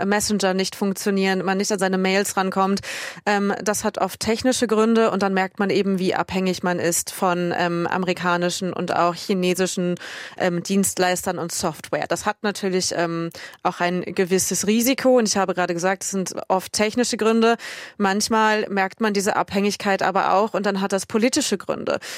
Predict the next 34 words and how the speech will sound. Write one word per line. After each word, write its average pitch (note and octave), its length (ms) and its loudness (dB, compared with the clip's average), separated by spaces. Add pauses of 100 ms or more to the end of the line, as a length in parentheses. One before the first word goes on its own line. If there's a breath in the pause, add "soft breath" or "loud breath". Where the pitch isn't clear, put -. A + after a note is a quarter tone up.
(140 loud breath)
Zum G3 160 0
Beispiel, F#3+ 460 2
äh, F3+ 120 4
musste G3+ 340 0
das F#3 200 0
letztens F#3+ 600 -2
der F3 440 2
Internationale F#3+ 640 0
Strafgerichtshof G#3 1080 -2
und F#3+ 140 -2
vor - 120 0
allem F3+ 180 0
der F3 120 0
Chefankläger, F3+ 960 0 (220 loud breath)
Ankläger F3 460 0
Karim F#3+ 380 -2
Khan G#3 380 2
feststellen. G#3+ 800 2 (480 loud breath)
Der G3 220 2
wurde G3 400 4
von G3 260 0
den F#3+ 180 2
U F#3 140 0
S F#3 120 0
A F#3 220 2
sanktioniert F#3+ 800 0
und G3+ 140 -2
konnte G3+ 300 0
daraufhin G3+ 500 0
nicht G#3 260 -2
mehr G3 160 2
auf - 100 -2
seine G#3 280 0
Beru-, G#3+ 300 0